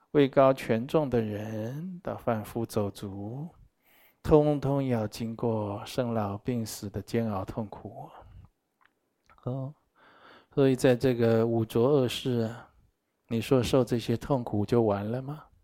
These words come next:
就过关了吗？没有呢，五浊恶世有很多的违缘、障缘。所以啊，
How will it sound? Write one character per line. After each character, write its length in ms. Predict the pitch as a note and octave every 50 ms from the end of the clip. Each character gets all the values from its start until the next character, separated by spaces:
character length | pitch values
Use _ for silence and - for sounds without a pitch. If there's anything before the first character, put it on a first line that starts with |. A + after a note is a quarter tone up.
| _ _ _ _ _ _ _ _ _ _ _ _ _ _ _ _ _ _ _ _
就 160 | - C3+ B2
过 260 | A#2+ - D3+ C#3+ C3
关 340 | B2 - D3 D3 D3+ D3+ D3+ D3+
了 80 | D3
吗？ 260 | C3 B2 B2 B2 B2 - _ _ _ _ _ _ _ -
没 240 | - G#2+ A2 A#2
有 160 | B2+ B2+ A#2+ A2
呢， 340 | G#2+ A2 G2+ G2+ G2+ G#2 G#2+ - - _ - - - - _ _ _ -
五 180 | - B2+ A#2+ A#2
浊 260 | - B2 A#2 A#2+ C3+
恶 100 | C3+ B2
世 220 | - - - A#2+
有 140 | A2 A2+ A2+
很 200 | - - G2+ G2
多 160 | G2+ A#2 A2
的 160 | G#2+ A2+ G#2+
违 280 | G#2 G#2 G2+ G#2 A2 A#2
缘、 360 | A2+ G#2+ G2+ F#2+ F#2 G#2 A#2 A#2+ - _ _ _ - - _ _ _ _ _ _ _ _ _
障 320 | - - B2 A2+ G#2+ G2+ F#2+
缘。 300 | F2+ F2 F2+ G2+ G#2 A#2 _ _ _ - - - - - - - - - - _ _ _ _ _ _ _ _ _ _ _ _ _ _ _ _ _ _ - - - _ _ _ _ _ _
所 240 | - - - B2+ C3+
以 200 | C3+ B2 A#2 A2+
啊， 260 | A2+ A2 A2 A#2+ -